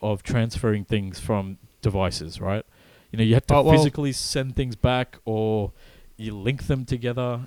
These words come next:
Speaker 1: and it still isn't, like, perfect.
Speaker 2: Well, on that last part, thankfully, hopefully that's, like, resolved more or less because of the account system. That's, like, that's, like,
Speaker 1: Oh,
Speaker 2: the
Speaker 1: the
Speaker 2: big
Speaker 1: account system
Speaker 2: upgrade.
Speaker 1: is atrocious.
Speaker 2: No, but that, that was, like,
Speaker 1: It's,
Speaker 2: the big
Speaker 1: yeah.
Speaker 2: upgrade with Switch, though, is 'cause we didn't
Speaker 1: Oh,
Speaker 2: have that on
Speaker 1: yeah.
Speaker 2: Wii U.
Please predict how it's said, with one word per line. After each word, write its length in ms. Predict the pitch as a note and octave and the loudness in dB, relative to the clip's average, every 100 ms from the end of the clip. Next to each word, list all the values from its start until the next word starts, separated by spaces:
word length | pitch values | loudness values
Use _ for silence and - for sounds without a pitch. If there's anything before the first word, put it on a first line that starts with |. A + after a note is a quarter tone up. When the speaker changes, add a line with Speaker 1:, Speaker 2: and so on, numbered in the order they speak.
| - | -4
Speaker 1:
and 140 | A2+ | -2
it 240 | A#2 G2+ - | -2 -4 -6
still 720 | - - D3 D3 C#3 A#2+ G#2+ | -6 0 4 6 6 4 0
isn't, 300 | A2+ G#2 G2 - - | 0 0 0 -6 -8
like, 240 | F#2+ - - | -8 2 4
perfect. 460 | F#2+ - - - _ _ _ _ - | 4 -2 -14 -20 _ _ _ _ 4
Speaker 2:
Well, 140 | C#3+ | 6
on 160 | D3 E3+ | 8 8
that 80 | D#3 | 8
last 320 | B2 B2 - | 8 6 4
part, 320 | A2+ G#2 F#2+ | 2 2 2
thankfully, 520 | B2 A#2+ - A2+ G2+ - | 0 -2 -2 -2 -2 -2
hopefully 340 | C3+ C#3+ C3+ A#2 | 2 2 2 2
that's, 300 | A2 - A2 | 2 0 -4
like, 280 | G2+ - - | -4 -6 -10
resolved 560 | G2 G2 G#2 A2 G#2 | -6 -2 -2 -2 -4
more 160 | A#2 A2+ | -4 -2
or 60 | |
less 280 | G#2+ A2+ - | 0 -2 -2
because 500 | - - G#2 G2 - | -10 -6 -6 -6 -10
of 80 | G#2+ | -6
the 160 | G2 G2 | -4 -4
account 340 | - A2 A#2 | -2 -4 -2
system. 460 | C3+ - C3+ C3 - _ _ - | -4 -4 -4 -6 -8 _ _ -6
That's, 220 | A2 - | -4 -2
like, 340 | G2+ G2 - - _ | -4 -6 -12 -18 _
that's, 160 | B2 - | -2 6
like, 100 | C#3+ | 8
Speaker 1:
Oh, 40 | |
Speaker 2:
the 80 | B2 | 8
Speaker 1:
the 60 | A#2 | 6
Speaker 2:
big 100 | E3 | 6
Speaker 1:
account 160 | D3 | 6
system 120 | - C3+ | 6 6
Speaker 2:
upgrade. 140 | A#2+ | 6
Speaker 1:
is 80 | G#2 | 2
atrocious. 640 | - A2 F#2 F#2+ - - - - D3 | 2 0 0 -4 -8 -14 -20 -4 4
Speaker 2:
No, 140 | C#3+ | 6
but 140 | C#3 | 6
that, 140 | C#3 C3+ | 4 6
that 100 | D#3+ | 8
was, 100 | D#3+ | 8
like, 80 | D3+ | 6
Speaker 1:
It's, 60 | |
Speaker 2:
the 60 | D3+ | 6
big 200 | A#2+ C#3+ | 6 8
Speaker 1:
yeah. 60 | C#3 | 6
Speaker 2:
upgrade 340 | - C3 A#2+ | 6 4 4
with 200 | A#2 G#2 | 0 -4
Switch, 420 | - D#3 D#3+ - | -2 0 0 -2
though, 300 | G#2+ G#2 G#2 - | -2 0 -2 -4
is 140 | A2+ | -2
'cause 160 | C3+ A#2 | 0 2
we 80 | A#2+ | 4
didn't 160 | - | 6
Speaker 1:
Oh, 40 | C3 | 6
Speaker 2:
have 140 | C3 | 6
that 100 | B2 | 4
on 60 | A2 | 4
Speaker 1:
yeah. 40 | |
Speaker 2:
Wii 140 | A2+ A2 | 0 0
U. 340 | A#2+ A2 | 0 0